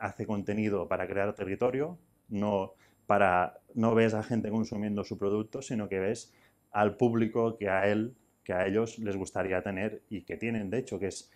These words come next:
el público millennial, la adrenalina, que son adictos o amantes del deporte extremo. Entonces, eso es hacer territorio, ¿no? Y hemos descubierto que le funciona muy bien. Tiene vídeos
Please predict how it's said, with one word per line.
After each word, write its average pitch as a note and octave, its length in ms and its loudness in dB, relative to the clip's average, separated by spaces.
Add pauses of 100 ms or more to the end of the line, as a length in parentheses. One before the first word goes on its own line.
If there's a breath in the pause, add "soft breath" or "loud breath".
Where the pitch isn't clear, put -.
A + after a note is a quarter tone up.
(120)
el G2 100 -4
público G2 380 0
millennial, C3+ 640 -2
la A2 60 4
adrenalina, A#2 760 -2 (640 soft breath)
que A2 120 2
son G#2 260 0
adictos G2+ 640 -2
o G2 100 -2
amantes G2 460 -2
del G2 140 -4
deporte G2+ 340 -2
extremo. A#2+ 540 -2 (340 loud breath)
Entonces, B2 340 0
eso B2+ 260 2
es B2+ 140 2
hacer A2 300 -2
territorio, F2 520 -8
¿no? A#2+ 180 -10 (200)
Y F#2 400 -4 (400 soft breath)
hemos F#2+ 160 -6
descubierto F#2+ 360 -2
que G#2 60 2
le G#2 80 2
funciona F#2+ 360 -6
muy G2+ 120 -2
bien. A#2 260 -2
Tiene G#2 200 0
vídeos G2+ 440 -2